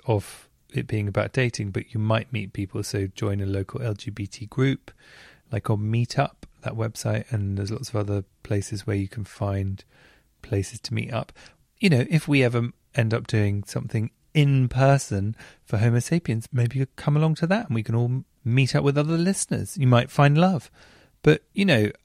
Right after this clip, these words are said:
I think it's important to find the thing that's right for you out of that little list I just gave you of, like, online dating apps, meeting up with people, doing it through friends, and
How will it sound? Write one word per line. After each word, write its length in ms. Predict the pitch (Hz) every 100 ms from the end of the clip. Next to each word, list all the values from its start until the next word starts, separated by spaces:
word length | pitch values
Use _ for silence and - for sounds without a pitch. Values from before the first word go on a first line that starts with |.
| -
I 40 | 151
think 200 | 196 196
it's 140 | 160
important 400 | 156 151 139 135
to 60 | -
find 840 | - 135 131 131 131 131 135 135
the 160 | -
thing 220 | 127 131 120
that's 180 | 110
right 180 | 117 107
for 120 | -
you 280 | 101 101 104
out 200 | - 113
of 80 | -
that 160 | - 104
little 240 | 104 104
list 260 | 98 95 -
I 80 | 98
just 220 | 98 -
gave 240 | 98 95
you 180 | 104 127
of, 160 | 117 104
like, 220 | 101 -
online 280 | - 104 117
dating 360 | 131 165 - -
apps, 280 | 151 143 -
meeting 380 | 104 104 135
up 100 | 127
with 160 | 135 -
people, 480 | 127 123 - 120 117 - - - _
doing 260 | - 110 107
it 160 | 110 110
through 200 | 110 104
friends, 720 | - 139 135 135 135 - - _ _ _ _ _ _ _ -
and 500 | 190 156 110 113